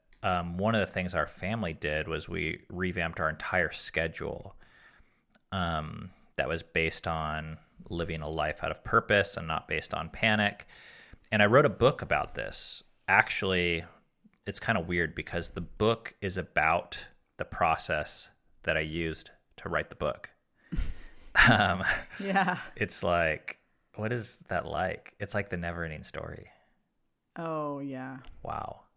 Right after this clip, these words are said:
Speaker 2: And there, yeah, you're within the narrative itself.
Speaker 1: Wow.
Speaker 2: Whoa.
Speaker 1: <laughs>
Speaker 2: Crazy.
Speaker 1: Wrap your mind around that. The book is called Unleash Your Family,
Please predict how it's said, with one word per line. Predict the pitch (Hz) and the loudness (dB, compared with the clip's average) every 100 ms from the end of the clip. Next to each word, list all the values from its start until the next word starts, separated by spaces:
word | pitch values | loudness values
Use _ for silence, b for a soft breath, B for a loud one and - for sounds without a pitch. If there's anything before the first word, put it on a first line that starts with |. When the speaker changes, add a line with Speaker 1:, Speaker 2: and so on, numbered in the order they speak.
| _ _ | _ _
Speaker 2:
And | 147 147 | -10 -6
there, | 143 139 - | -6 -8 -10
yeah, | 160 - 131 - - | -12 -14 -14 -20 -20
you're | - 156 160 | -14 -12 -10
within | 170 - 151 156 160 | -12 -14 -12 -12 -12
the | 156 131 - - - _ | -14 -14 -18 -20 -20 _
narrative | 170 151 143 143 143 139 - | -12 -10 -8 -8 -8 -10 -18
itself. | - - 107 151 151 _ _ _ | -20 -18 -14 -14 -14 _ _ _
Speaker 1:
Wow. | - - - - - - - _ 160 | -8 -4 -4 -6 -12 -16 -20 _ -12
Speaker 2:
Whoa. | 170 151 151 139 127 B B B B | -10 -8 -8 -8 -6 B B B B
Speaker 1:
<laughs> | B B _ _ | B B _ _
Speaker 2:
Crazy. | - - 147 156 147 - 92 87 | -12 -10 -6 -6 -6 -8 -10 -8
Speaker 1:
Wrap | 95 92 | 0 2
your | 92 | 2
mind | 87 82 82 | -2 -2 -2
around | 78 - - | -6 -6 -8
that. | - - - _ B B B B B | -8 -8 -10 _ B B B B B
The | 117 | 2
book | 101 123 151 | 4 4 4
is | 185 - | 4 -2
called | - 82 78 78 104 - - _ _ _ _ _ _ - - - | 0 2 2 0 -2 -8 -18 _ _ _ _ _ _ -12 -10 0
Unleash | 107 113 120 110 113 | 0 2 2 2 2
Your | 104 | 2
Family, | - 87 76 73 - - | 2 2 2 -2 -8 -10